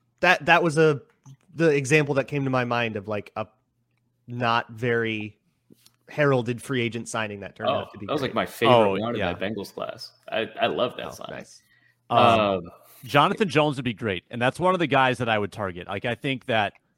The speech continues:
Speaker 3: if you're looking for an outside corner who is not going to break the bank,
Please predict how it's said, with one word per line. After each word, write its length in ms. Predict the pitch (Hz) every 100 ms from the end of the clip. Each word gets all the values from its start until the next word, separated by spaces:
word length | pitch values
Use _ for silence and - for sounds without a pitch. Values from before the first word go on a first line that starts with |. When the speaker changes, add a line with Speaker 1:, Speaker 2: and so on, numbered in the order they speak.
| _ _ _ _ -
Speaker 3:
if 140 | 135
you're 120 | 131
looking 300 | 135 151 180
for 540 | 151 165 143 135 135 - _
an 180 | 123 113 -
outside 640 | 123 156 - 180 156 147
corner 480 | - 127 101 90 95 _ _ _ _ _ _ _ _
who 340 | - 123 113 110
is 220 | 117 101
not 240 | 117 120
going 240 | - 127 117
to 160 | 131
break 640 | 101 - 101 101 135 147 -
the 100 | 110
bank, 420 | 87 82 78 _